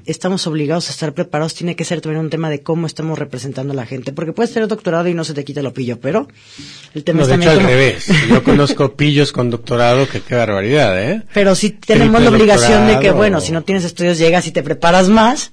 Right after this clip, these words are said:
Speaker 2: Ujú.
Speaker 1: porque la curva de aprendizaje es muy rápida. Esos tres años se te pasan volando, ya vamos a cumplir un año. Entonces sí tienes la obligación de prepararte, pero sobre todo de cómo ejerces la representación.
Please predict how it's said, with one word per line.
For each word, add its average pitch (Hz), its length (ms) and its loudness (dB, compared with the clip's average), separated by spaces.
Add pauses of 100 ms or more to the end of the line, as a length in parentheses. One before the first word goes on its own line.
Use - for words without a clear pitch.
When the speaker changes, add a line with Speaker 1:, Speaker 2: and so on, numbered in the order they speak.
(200)
Speaker 2:
Ujú. 107 220 -8
Speaker 1:
porque 170 260 -4
la 156 480 -2
curva 202 200 0
de - 20 4
aprendizaje 170 460 -4
es 175 40 -4
muy 175 140 -2
rápida. 170 340 -4
Esos 156 260 -8
tres 180 220 -6
años 180 180 -2
se 156 60 -10
te 139 120 -10
pasan 160 280 -6
volando, 160 320 -2
ya 165 40 -4
vamos 160 160 -6
a - 40 -6
cumplir 143 320 -8
un 165 140 -4
año. 175 280 -2 (520)
Entonces 175 140 -4
sí 202 80 -4
tienes 226 220 2
la 185 40 0
obligación 160 380 -2
de 170 60 -4
prepararte, 156 520 -4
pero 156 180 -4
sobre 143 220 -6
todo 160 340 -2
de 165 200 0
cómo 170 220 -2
ejerces 151 340 -6
la 151 80 -4
representación. 131 680 -10